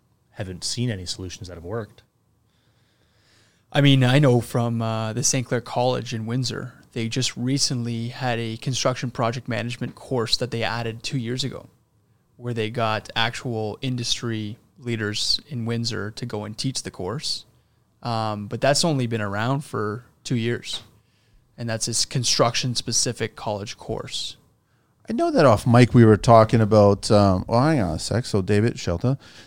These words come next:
Speaker 3: trub-, triple W Shelta dot app, and then also two two six, three eight seven, six seven five eight, D M I L L at shelta dot C A, and it's S C E L T A, and it's shelta dot app on I G, and then also on LinkedIn. And then Keith Young is back from Young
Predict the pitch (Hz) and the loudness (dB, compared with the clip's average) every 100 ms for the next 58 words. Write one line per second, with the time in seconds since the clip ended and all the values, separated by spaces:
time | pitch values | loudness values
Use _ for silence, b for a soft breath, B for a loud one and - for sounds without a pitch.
0 | b _ 151 139 117 117 139 135 120 117 | b _ 8 8 6 0 4 8 10 10
1 | 117 107 110 95 101 95 90 - 92 98 | 10 8 6 4 4 4 4 2 4 4
2 | 170 - 95 104 104 101 101 101 - 98 | 2 0 -2 0 2 4 4 2 -2 -2
3 | - 98 110 95 104 - 156 165 - - | -2 -2 -2 -2 -2 2 2 2 -2 0
4 | 127 117 110 139 131 123 117 110 - 107 | 4 4 4 6 6 6 2 -4 0 0
5 | 98 - 92 90 127 160 143 - B B | 0 0 0 4 6 6 2 -6 B B
6 | B - 98 123 123 - 120 123 123 117 | B -12 4 6 6 6 6 6 6 2
7 | - 107 113 - 110 107 131 147 - 107 | 0 4 4 6 6 6 8 8 6 4
8 | 110 - 107 104 101 95 92 - 113 139 | 4 2 0 2 2 2 0 0 6 8
9 | 147 127 104 104 98 - 107 - 113 104 | 8 6 4 2 0 0 0 2 0 0
10 | 110 113 120 104 104 104 113 98 104 151 | 0 0 0 2 2 0 -2 0 6 6
11 | 147 82 110 110 - 104 101 95 92 90 | 6 4 2 2 2 0 0 2 0 2
12 | 131 139 131 71 95 95 98 98 135 127 | 6 6 4 0 0 0 -2 0 2 4
13 | 123 104 104 104 98 95 95 87 90 92 | 2 2 2 2 2 0 0 0 0 0
14 | - 147 139 120 117 110 107 - 113 104 | 2 2 2 0 0 0 0 -2 -4 0
15 | 104 101 95 101 98 - 98 98 98 | 0 0 0 0 -2 -2 -2 0 -2